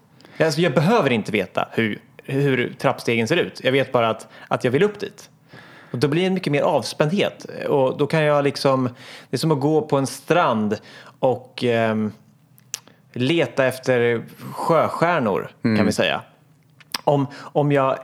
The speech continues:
Speaker 1: exakt måste göra en plan för att hitta dem där, då, då kanske jag är så himla spänd för att följa den och leta på rätt ställen så att jag inte ser dem som ligger precis nedanför fötterna.
Speaker 2: Men vi pratade om i förrförra avsnittet om när jag åkte till Costa Rica.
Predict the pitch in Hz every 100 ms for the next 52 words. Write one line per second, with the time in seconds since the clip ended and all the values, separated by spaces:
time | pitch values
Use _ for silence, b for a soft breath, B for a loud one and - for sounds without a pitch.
0 | - - 165 - - - 170 - 156 139
1 | 156 139 123 113 151 196 156 120 123 113
2 | 135 - 139 165 107 101 110 131 139 165
3 | 165 175 143 - 131 - 143 127 123 120
4 | 92 - - - 175 165 117 107 107 B
5 | B - - 123 113 110 - 147 147 127
6 | 113 113 123 143 110 123 127 123 - -
7 | 127 131 120 98 B B - 135 120 123
8 | 127 117 110 - 175 156 107 104 107 104
9 | 123 117 107 104 104 110 107 101 104 123
10 | - 80 - b b b b b - 151
11 | 170 170 175 165 165 160 151 143 127 170
12 | 147 113 165 170 147 107 - 104 101 110
13 | 104 98 98 101 98 98 98 - 98 95
14 | 104 - 110 113 95 - 117